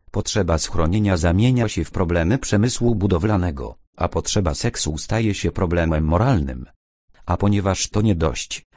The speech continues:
aby usatysfakcjonować umysł, tworzy on problemy nie mające nic wspólnego z potrzebami ciała,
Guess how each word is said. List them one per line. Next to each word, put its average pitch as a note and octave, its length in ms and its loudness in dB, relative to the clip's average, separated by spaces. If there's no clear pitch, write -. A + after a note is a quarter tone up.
aby A2+ 280 2
usatysfakcjonować E2+ 1300 0
umysł, A2+ 520 0
tworzy A#2+ 420 0
on F#2+ 160 2
problemy E2 500 0
nie F2+ 180 2
mające D#2+ 480 0
nic A#2+ 300 0
wspólnego G2 720 0
z - 100 -2
potrzebami E2+ 600 -2
ciała, B1 460 -6